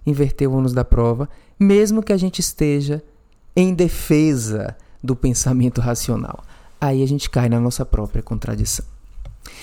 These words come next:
O que aconteceu essa semana e que me motiva, é, voltar a esse assunto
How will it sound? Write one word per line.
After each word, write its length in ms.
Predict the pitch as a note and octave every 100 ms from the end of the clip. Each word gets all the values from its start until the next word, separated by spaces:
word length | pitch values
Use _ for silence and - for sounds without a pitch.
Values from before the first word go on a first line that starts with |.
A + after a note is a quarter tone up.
| -
O 80 | -
que 140 | B3 E4
aconteceu 500 | D4+ C4 G3+ - F#3+
essa 160 | F3+
semana 560 | - D3+ C#3 D3+ D#3 C3
e 60 |
que 180 | A#2+ C3+
me 60 | C3+
motiva, 880 | C3+ B2+ B2 - B2+ B2 A#2+ A#2 A#2 - _ _ - - - -
é, 540 | B2 A#2+ A#2 A2+ A2 G#2+ - - - - - - _ _ _ _
voltar 720 | C3 E3+ D#3+ - C#3+ D3+ D#3 -
a 100 | B2+
esse 240 | A#2+ -
assunto 560 | - - C#3 B2+ -